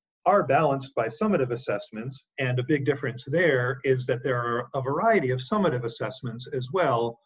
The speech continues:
some of which can be proposed by the student. That's part of the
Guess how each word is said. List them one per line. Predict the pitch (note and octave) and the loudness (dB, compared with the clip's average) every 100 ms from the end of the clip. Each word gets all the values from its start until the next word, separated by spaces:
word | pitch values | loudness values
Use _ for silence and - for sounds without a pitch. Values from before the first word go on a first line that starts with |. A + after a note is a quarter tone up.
| _ _ _ | _ _ _
some | - F#3 F#3+ | -2 0 2
of | D#3+ | 2
which | C#3 B2+ B2+ - | 2 0 -2 -8
can | D3+ B2+ | -6 -6
be | A#2+ | -6
proposed | B2+ B2+ - - B2 B2 - | -6 -6 -6 -4 -4 -4 -4
by | A2 | -4
the | A2 | -4
student. | G#2 - A#2 C3+ D#3 - | -8 -6 -4 -2 -4 -4
That's | G#2+ - | -6 -6
part | B2+ A#2 | -4 -2
of | G#2+ | -4
the | A#2 A2 | -6 -8